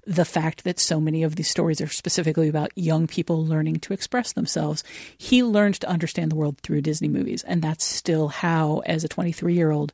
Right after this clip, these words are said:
he relates to the world. So Life Animated is about his journey out of basically a place where he couldn't communicate to the place where he moves out on his own as an adult for the first time.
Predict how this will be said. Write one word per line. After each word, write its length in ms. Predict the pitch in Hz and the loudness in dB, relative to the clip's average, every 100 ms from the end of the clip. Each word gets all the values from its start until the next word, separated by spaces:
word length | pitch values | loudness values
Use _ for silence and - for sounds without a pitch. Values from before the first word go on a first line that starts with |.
| _ | _
he 140 | - 175 | -10 -2
relates 420 | 165 156 160 - | 0 2 2 0
to 100 | - | -4
the 80 | 165 | -4
world. 360 | 151 165 - - - - - - | -2 -2 -4 -10 -18 -18 -18 -6
So 400 | - 220 208 208 - - | 4 8 8 6 -2 -2
Life 300 | 226 240 277 254 | 4 6 4 2
Animated 500 | 254 226 196 185 170 | 6 6 6 2 0
is 160 | 185 165 | -2 -2
about 520 | 156 - 160 175 - | -2 0 2 2 0
his 380 | - 165 160 151 | -4 -2 0 -2
journey 600 | - 156 156 151 147 160 | -4 -2 0 -2 -4 -2
out 240 | 165 170 - | 0 0 2
of 480 | 165 156 156 151 - - - | 0 0 -2 -6 -14 -4 2
basically 380 | 185 196 175 | 4 4 2
a 60 | 156 | 0
place 240 | - 175 | 2 0
where 80 | - | 0
he 60 | 160 | -4
couldn't 340 | - - 170 | 2 2 2
communicate 720 | - 165 156 156 - 151 147 - - - - | 0 0 2 0 0 0 0 -6 -18 -20 -4
to 100 | - | -2
the 80 | 196 | -2
place 300 | - 190 - | 0 0 0
where 80 | 165 | -2
he 160 | 175 | 0
moves 360 | 156 160 170 160 | 0 4 2 2
out 220 | 156 151 | -2 -2
on 160 | 156 151 | -4 -4
his 220 | 156 143 - | -4 -4 -2
own 340 | 151 151 - - | 0 0 -2 -4
as 160 | 147 | -2
an 80 | 151 | 0
adult 420 | 151 156 139 - | 0 0 0 -2
for 140 | - 151 | -6 -8
the 80 | |
first 320 | 147 - - - | -4 -6 -6 -8
time. 340 | - - | -8 -6